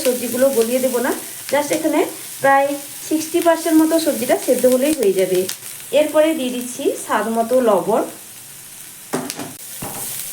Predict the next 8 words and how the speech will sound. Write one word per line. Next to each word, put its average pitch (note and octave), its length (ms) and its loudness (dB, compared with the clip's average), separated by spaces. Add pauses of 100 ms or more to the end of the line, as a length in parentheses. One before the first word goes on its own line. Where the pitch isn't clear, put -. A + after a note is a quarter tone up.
(1300)
এখন D4 220 2
দেখো D#4 220 4
বন্ধুরা, D#4 240 4 (140)
সবজিটা B3 400 2
কিন্তু B3+ 160 0 (120)
ভাজা G#3+ 340 4
হয়ে B3+ 220 6
গেছে, B3 200 0